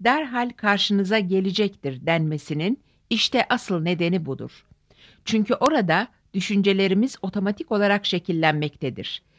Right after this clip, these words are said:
ve bu karşımıza çıkan formların bizim düşüncelerimizden kaynaklanmakta olduğunu bile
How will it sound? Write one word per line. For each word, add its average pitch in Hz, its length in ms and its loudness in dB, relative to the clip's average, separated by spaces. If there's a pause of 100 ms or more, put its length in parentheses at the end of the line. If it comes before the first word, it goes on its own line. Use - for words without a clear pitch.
(200)
ve 170 160 2
bu 170 100 -4
karşımıza 170 560 -2
çıkan 254 380 0
formların 165 600 0 (340)
bizim 254 300 0
düşüncelerimizden 160 1000 0
kaynaklanmakta 170 920 0
olduğunu 151 600 0
bile 151 280 -2